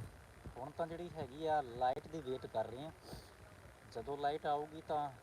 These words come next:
ਤਾਜ਼ਾ ਪਾਣੀ ਜਿਹੜਾ ਹੈਗਾ ਇਸੇ ਖਾਲ ਦੇ ਵਿੱਚ ਭਰਾ ਕੇ, ਅ, ਆਪਾਂ ਸਪਰੇਅ ਕਰਾਂਗੇ ਤੇ ਉਸ ਟਾਈਮ ਨੂੰ ਜਿਹੜਾ ਹੈਗਾ ਤਰੇਲ ਵੀ ਉਤਰ ਜਾਊਗੀ। ਸੋ ਨਾਲ ਦੀਆਂ ਕਣਕਾਂ ਦੀਆਂ ਕੰਡੀਸ਼ਨਾਂ ਤੁਸੀਂ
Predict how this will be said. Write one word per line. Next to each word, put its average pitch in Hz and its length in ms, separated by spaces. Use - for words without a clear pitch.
ਤਾਜ਼ਾ 117 300
ਪਾਣੀ 139 360
ਜਿਹੜਾ 143 220
ਹੈਗਾ 123 320
ਇਸੇ 131 400
ਖਾਲ 131 260
ਦੇ 139 140
ਵਿੱਚ 143 200
ਭਰਾ 104 380
ਕੇ, - 160
ਅ, 120 180
ਆਪਾਂ 127 280
ਸਪਰੇਅ 131 400
ਕਰਾਂਗੇ 156 600
ਤੇ 147 100
ਉਸ 147 320
ਟਾਈਮ 135 240
ਨੂੰ 139 120
ਜਿਹੜਾ 139 260
ਹੈਗਾ 127 340
ਤਰੇਲ 127 380
ਵੀ 131 200
ਉਤਰ - 320
ਜਾਊਗੀ। 104 460
ਸੋ 127 100
ਨਾਲ 127 260
ਦੀਆਂ 175 160
ਕਣਕਾਂ 170 380
ਦੀਆਂ 175 120
ਕੰਡੀਸ਼ਨਾਂ 165 480
ਤੁਸੀਂ 160 320